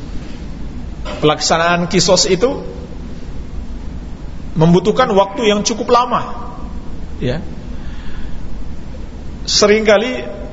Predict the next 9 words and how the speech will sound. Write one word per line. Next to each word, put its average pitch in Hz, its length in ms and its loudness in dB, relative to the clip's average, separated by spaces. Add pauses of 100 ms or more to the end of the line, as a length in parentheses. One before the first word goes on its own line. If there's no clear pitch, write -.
(360)
orang 220 320 6
yang 214 160 4
mau 214 160 8
dikisos 208 480 4
itu, 185 320 2 (960)
dia 202 160 8
sudah 196 240 4
dipenjara 196 560 4
bertahun-tahun, 185 800 2